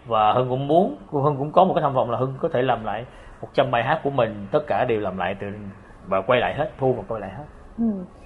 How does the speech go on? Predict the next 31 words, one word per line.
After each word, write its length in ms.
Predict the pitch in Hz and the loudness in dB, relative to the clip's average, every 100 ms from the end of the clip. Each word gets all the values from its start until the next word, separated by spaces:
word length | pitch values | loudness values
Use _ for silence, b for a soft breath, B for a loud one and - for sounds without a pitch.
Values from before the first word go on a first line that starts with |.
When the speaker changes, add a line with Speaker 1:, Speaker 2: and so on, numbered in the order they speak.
| B B | B B
Speaker 2:
Ờ, 480 | - 214 214 208 190 - | -4 0 2 2 0 -4
và 380 | 196 226 214 202 | 2 2 2 -2
sáu 320 | - 277 339 | -2 2 2
cái 120 | 370 | 6
bài 160 | 294 208 | 6 6
hát 360 | 214 294 359 - 294 | 4 2 2 0 2
trong 240 | 262 262 | 2 2
cái 120 | 302 | 2
mùa 200 | 311 233 | 4 4
hai 360 | 214 269 269 262 | 2 0 2 2
này 240 | 233 202 | 2 2
á, 140 | 214 285 - B B 214 | 2 0 -4 B B -2
là 440 | 220 208 202 190 - | 2 2 2 -2 -4
cái 300 | 269 311 330 311 214 196 | -2 -2 -4 -8 -10 2
vị 280 | 233 208 226 | 6 6 6
trí 180 | 285 349 | 4 4
cũng 160 | 254 262 | 4 4
như 100 | 277 | 6
là 100 | 233 | 4
cái 160 | 247 320 | 4 2
cách 360 | 381 392 - | 4 4 4
mình 200 | 254 226 | 2 4
chọn 460 | 190 214 185 220 233 | 4 2 2 -2 -2
lựa 300 | 233 196 165 208 | -2 0 0 0
nó 160 | 226 | -2
là 80 | 285 | 0
như 140 | 220 | 2
thế 100 | 240 | 2
nào, 200 | 254 202 190 | 0 0 -4
cái 60 | - | 2
tiêu 180 | 294 | 4